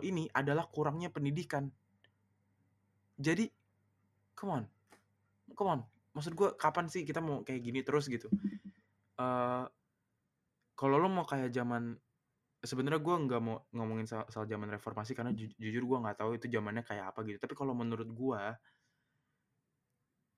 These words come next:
ud-, ini dua ribu dua puluh,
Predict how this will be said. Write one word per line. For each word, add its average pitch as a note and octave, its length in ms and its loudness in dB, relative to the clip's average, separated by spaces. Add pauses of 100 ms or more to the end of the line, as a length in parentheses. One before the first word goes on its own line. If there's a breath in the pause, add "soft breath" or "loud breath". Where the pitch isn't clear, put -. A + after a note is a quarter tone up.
(320)
ud-, B2+ 180 -4 (640)
ini D#3+ 160 2
dua C#3 160 6
ribu A#2+ 200 2
dua A2 240 0
puluh, C3+ 360 0